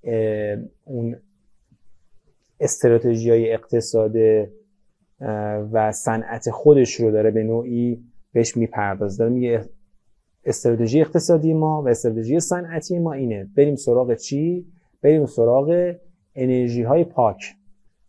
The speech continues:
ساختن اقتصاد انرژی پاک در قرن بیست و یکم، یکی از مهمترین فرصت‌های رشد قرن بیست و یکم. اما برای استفاده از این فرصت، آمریکا به یک استراتژی سرمایه‌گذاری آگاهانه و عملی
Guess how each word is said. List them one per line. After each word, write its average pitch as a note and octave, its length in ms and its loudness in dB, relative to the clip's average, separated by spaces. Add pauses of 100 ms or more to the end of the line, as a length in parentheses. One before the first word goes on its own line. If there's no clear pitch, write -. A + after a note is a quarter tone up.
ساختن C3 540 0
اقتصاد A#2 380 -2
انرژی C3 340 0
پاک G2+ 300 -4
در G#2+ 120 -2
قرن C3+ 340 -2
بیست A#2 200 -8
و A2 40 -4
یکم، G#2 280 -8
یکی C3 120 -2
از A#2+ 120 -2
مهمترین A2+ 440 -6
فرصت‌های A2+ 680 -4
رشد D3 460 -2
قرن D3 440 -4
بیست C3 280 -10
و G#2 80 -6
یکم. G2+ 300 -10 (840)
اما D3 220 0
برای C3+ 240 4
استفاده B2+ 380 0
از B2 120 -2
این A#2+ 100 -4
فرصت، B2+ 340 0
آمریکا C3+ 320 -2
به C#3+ 80 4
یک C#3 100 -8
استراتژی A#2+ 520 -4
سرمایه‌گذاری A2 720 -4
آگاهانه A2 580 0
و E3 40 2
عملی B2+ 720 -2